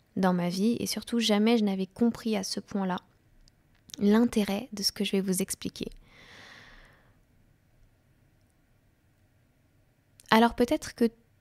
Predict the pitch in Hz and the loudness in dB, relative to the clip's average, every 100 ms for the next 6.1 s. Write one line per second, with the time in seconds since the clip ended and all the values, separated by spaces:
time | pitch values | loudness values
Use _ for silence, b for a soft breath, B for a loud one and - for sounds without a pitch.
0 | - 254 233 226 - 269 269 - _ _ | 0 6 8 6 2 0 -2 -6 _ _
1 | _ - - 214 214 226 214 220 - 220 | _ -20 -4 -2 0 2 4 4 2 0
2 | 269 262 - 226 202 202 202 - 226 262 | 2 2 -2 -2 0 0 0 2 4 4
3 | 247 - 202 - _ _ b b b b | 2 -2 -4 -8 _ _ b b b b
4 | b b _ - - _ _ _ _ _ | b b _ -20 -20 _ _ _ _ _
5 | _ _ _ - 208 220 220 220 214 208 | _ _ _ -2 0 2 2 2 -4 -2
6 | - | -4